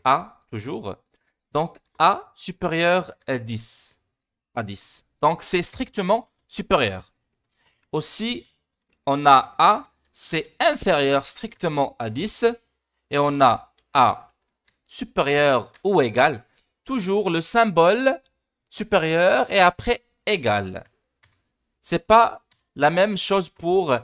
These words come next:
les affectations. Et aussi, euh, inférieur ou égal, c'est l'inverse du symbole. Et aussi, c'est quoi ? Donc, il y a l'égalité, c'est A égale à, euh, dix.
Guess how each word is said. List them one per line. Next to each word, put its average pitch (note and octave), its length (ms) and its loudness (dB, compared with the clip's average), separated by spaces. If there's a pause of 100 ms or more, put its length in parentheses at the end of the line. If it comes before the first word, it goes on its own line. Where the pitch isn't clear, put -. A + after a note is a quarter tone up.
(180)
les C#3 160 0
affectations. - 640 -4 (600)
Et F3 60 0
aussi, F#3 640 0 (400)
euh, C3+ 600 2 (200)
inférieur B2 640 0
ou G#2 60 -6
égal, C3 500 -2 (340)
c'est - 380 -6 (320)
l'inverse E3+ 720 2
du A#2 160 -8
symbole. A#2+ 600 -2 (1000)
Et F3 80 -2
aussi, D#3 640 -4 (180)
c'est A#2 200 -10
quoi ? C#3 360 0 (220)
Donc, A2+ 420 -4 (120)
il C3 80 -4
y C3+ 60 4
a - 200 -2
l'égalité, D#3 760 -2 (180)
c'est - 280 0
A A#2+ 400 0 (960)
égale A2+ 360 0
à, G2+ 200 -6 (800)
euh, G#2+ 180 -4
dix. - 480 -2